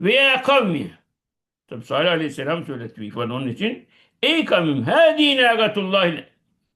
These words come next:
leküm." Bu Allah'ın sizin için yarattığı,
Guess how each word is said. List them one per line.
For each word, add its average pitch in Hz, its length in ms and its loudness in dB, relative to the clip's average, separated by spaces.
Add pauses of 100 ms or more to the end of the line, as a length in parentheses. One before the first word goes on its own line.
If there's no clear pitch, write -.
leküm." 175 400 -4 (540)
Bu 254 260 -2
Allah'ın 202 420 0
sizin 196 320 -8
için 190 300 -6
yarattığı, 175 840 -2